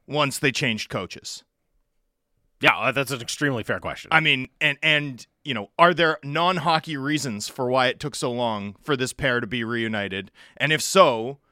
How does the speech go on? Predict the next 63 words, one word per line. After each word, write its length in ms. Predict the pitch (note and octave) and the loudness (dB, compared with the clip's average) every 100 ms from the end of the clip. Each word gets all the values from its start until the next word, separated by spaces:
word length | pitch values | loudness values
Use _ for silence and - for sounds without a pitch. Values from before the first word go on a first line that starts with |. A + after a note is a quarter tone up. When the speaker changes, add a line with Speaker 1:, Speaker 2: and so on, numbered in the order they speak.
| _ _ | _ _
Speaker 1:
does 160 | D#3 A#2 | -6 4
that 240 | D3 C3 | 4 4
diminish 560 | D3 C#3 E3 D#3+ D3+ D#3 | -2 0 2 2 0 -2
your 100 | C#3+ | -4
enthusiasm 840 | B2 E3 D#3+ C#3 C3 A2 A2+ A2 | -2 0 0 2 2 0 -2 -6
in, 140 | G#2+ | -6
in 220 | A2 C3 A#2 | -6 -6 0
doubling 440 | C#3 C3 C3 B2+ | 0 2 -2 0
down 460 | A#2+ B2 A2+ F#2+ - _ _ _ _ | 0 0 0 -4 -12 _ _ _ _
on 160 | C3+ C3 | -4 -2
this 180 | A#2+ | -6
core 240 | - C#3 A#2+ | -2 0 2
group 280 | A#2+ C3 - | 2 -2 2
the 80 | |
way 100 | G3 | 2
they've 160 | A2 F2+ | 2 0
already 240 | F2+ D#2+ | -6 -6
done? 280 | D2+ D2+ E2+ | -10 -10 -6
They're 120 | F#2 | -2
already 160 | G#2 F2+ | 0 8
Speaker 2:
Well, 120 | D4 | 8
Speaker 1:
locked 140 | E3+ F3+ | 8 2
Speaker 2:
and, 80 | G#3+ | -2
Speaker 1:
into 120 | A3+ | -6
Speaker 2:
and, 100 | A3 | -8
Speaker 1:
it, 80 | - | -10
but 100 | - | -8
Speaker 2:
and 80 | A#3 | -6
again, 260 | A#3 C#4 C#3+ | 0 2 4
I 100 | C3 | 4
would 140 | C#3 | 0
say, 180 | - C#3 | 0 0
does 220 | C3 C3 | 0 0
it, 380 | C#3+ - _ C3 | -2 -2 _ -10
does 180 | D3 A#2 | -8 -4
that 400 | A2 B2+ G3 - | 2 4 4 0
diminish 360 | F#3 G3 G3+ | -8 -4 -4
your 120 | G3+ F#3 | -6 -8
enthusiasm? 560 | D#3 F#3+ F#3 F#3+ G3+ | -4 -4 0 0 2
But 80 | D#3+ | 0
also 220 | C3 - | 0 0
just 180 | D3+ C3 | -4 -4
the 80 | C#3 | -6
fact 360 | - F2 A#2 - | -6 -6 -6 -4
that, 180 | A2+ | -6
again, 360 | C3+ G#3+ C#4 F#2 | -2 2 2 2
you're 160 | A#2 D3 | 0 2
talking, 460 | E3+ D#3 D#3+ D3+ | 4 2 0 -4
as 220 | - A#2+ | -2 -2
you 100 | C#3 | -2
described 560 | F#3 E3 - A#2+ D#3 C#3+ | -4 -4 -4 2 2 2
it, 80 | F#2 | -6
like, 220 | G2+ - | -8 -6
if 220 | D3+ E3+ - | 0 0 2
all 220 | B2 C#3+ | 4 4
of 80 | A#2+ | 4
those 180 | B2 - | 0 0
things 280 | A#2+ A2+ | -4 -4
go 120 | G2 G2 | -4 -2
right, 360 | B2 A3+ B2 | 2 4 2
we're 80 | A#2 | 0
talking 320 | C3 B2+ C3 | 0 0 0
about 360 | A2+ A2+ A#2 | 0 2 2